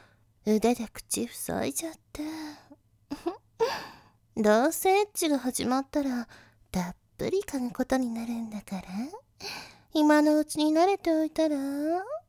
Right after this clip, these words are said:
<laughs> さて、もう準備はオーケーよ。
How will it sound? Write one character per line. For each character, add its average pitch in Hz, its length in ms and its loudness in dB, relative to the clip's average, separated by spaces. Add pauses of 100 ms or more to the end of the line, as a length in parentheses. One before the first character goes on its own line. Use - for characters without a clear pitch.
(400)
<laughs> - 1900 -4
さ 254 680 -2 (180)
て、 254 640 -4 (500)
も 359 400 8
う 359 60 -2
準 320 320 6
備 294 120 2
は 240 320 0
オ - 20 2
ー 294 40 0
ケ 285 180 -2
ー 247 200 -4
よ。 226 320 -4